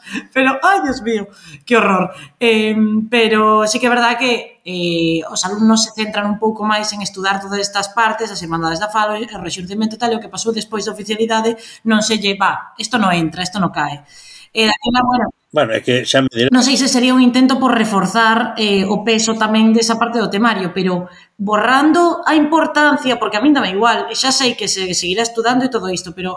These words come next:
Speaker 1: a hora da verdad, o que estudan os rapaces para o exame, o que vai caer. Eh, pa-, a min paréceme absolutamente escandaloso que, que realmente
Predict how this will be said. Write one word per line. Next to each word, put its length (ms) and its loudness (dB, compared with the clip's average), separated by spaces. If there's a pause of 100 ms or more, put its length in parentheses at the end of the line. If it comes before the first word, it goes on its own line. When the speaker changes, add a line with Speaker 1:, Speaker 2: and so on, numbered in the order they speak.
Speaker 1:
a 320 2
hora 160 2
da 160 2
verdad, 320 2
o 80 -4
que 80 -6
estudan 240 0
os 160 2
rapaces 400 -2
para 240 -2
o 40 -6
exame, 360 0
o 80 -2
que 80 -8
vai 160 -2
caer. 400 -6 (480)
Eh, 480 0
pa-, 160 -2
a 80 -2
min 160 0
paréceme 400 0
absolutamente 640 0
escandaloso 880 -2
que, 800 -2 (240)
que 480 -2
realmente 720 0